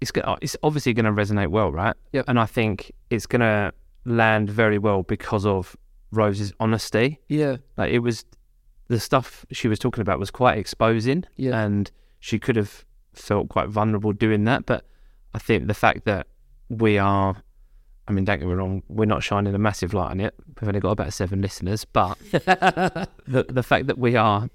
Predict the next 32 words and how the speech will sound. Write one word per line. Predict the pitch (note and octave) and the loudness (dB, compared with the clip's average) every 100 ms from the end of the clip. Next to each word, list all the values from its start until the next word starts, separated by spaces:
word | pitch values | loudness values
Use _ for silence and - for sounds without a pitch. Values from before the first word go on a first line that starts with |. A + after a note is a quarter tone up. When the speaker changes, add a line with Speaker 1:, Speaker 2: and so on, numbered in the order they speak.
| - | -14
Speaker 1:
trying | - B2 A2+ G#2 | 0 4 4 4
to | G#2 A2 G2+ G2 F#2+ - - - - - - - - | 0 0 2 0 -4 -8 -18 -20 -20 -20 -20 -20 -8
kind | - G2 | -2 -2
of | G2 - - - - - - - _ - - - - - | -2 -12 -20 -20 -20 -20 -20 -20 _ -20 -20 -20 -20 0
back | A#2 A2 - | 2 2 0
the, | A2+ G#2 D#2+ | 0 0 0
the | A2+ | -6
cause | - - C3 G2 F#2 G#2+ - | -6 0 2 2 0 -2 -2
of | G#2+ G2 F#2 - - _ - _ _ | -2 -2 -4 -10 -20 _ -20 _ _
parents | - G2+ D#2 - | -2 0 0 -2
returning | F#2+ G#2 F#2+ F#2+ | -2 -2 -2 -4
to | F2+ | -4
the | F#2 | -2
workforce, | F2+ E2 - - C#2+ E2 - - - - - - - - - | -2 -4 -6 -4 -2 -4 -10 -16 -20 -20 -20 -20 -20 -10 0
Speaker 2:
Yeah. | |
Speaker 1:
and | B2+ A2 | 2 2
it's | - | 0
something | A#2+ A2 A2 G#2+ | -2 0 0 0
that | G#2 F#2+ - - - - - - | 0 -2 -8 -18 -20 -20 -20 -4
we | A2+ | -2
do | G#2 A2+ | 2 2
have | G2 G#2+ | 2 -4
first-hand | - G2 - G2+ F#2 | -2 -4 -2 -4 -2
experience | F2+ - G2 F2 | -4 -4 -4 -2
of | G2 G#2+ | -2 0
because | A2 G#2 G#2 | -2 -4 -4
we, | G#2+ F2+ | -4 -4
we've | G#2 | -6
gone | - G#2 | -2 -2
through | - G#2 | 0 0
it | F#2+ - _ _ _ - | 0 -4 _ _ _ -6
ourselves. | G#2+ - A2+ D#2+ D2+ - | -4 0 0 0 -4 -8